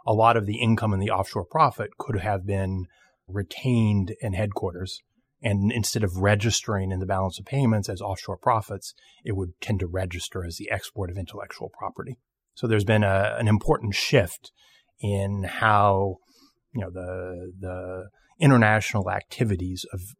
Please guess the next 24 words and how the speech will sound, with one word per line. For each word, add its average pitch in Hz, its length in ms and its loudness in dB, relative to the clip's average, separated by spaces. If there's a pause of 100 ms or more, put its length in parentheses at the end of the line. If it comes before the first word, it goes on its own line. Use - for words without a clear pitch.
the 107 80 -4
most 98 260 -2
successful - 460 -8
U 92 140 -6
S 87 120 -10
companies 92 520 -4
show 98 280 -2
up 90 120 -6
in 95 60 -6
the 87 60 -6
balance 85 300 -10
of - 60 -20
payments. 101 480 0 (240)
It 110 120 2
increasingly 101 1080 2 (180)
has 95 180 -6
shown 92 280 -2
up 92 200 -2 (320)
in 95 160 -4
an 90 100 -6 (100)
excess, - 760 -4 (100)
in 104 80 -6
a 92 100 -4
surplus, 98 720 0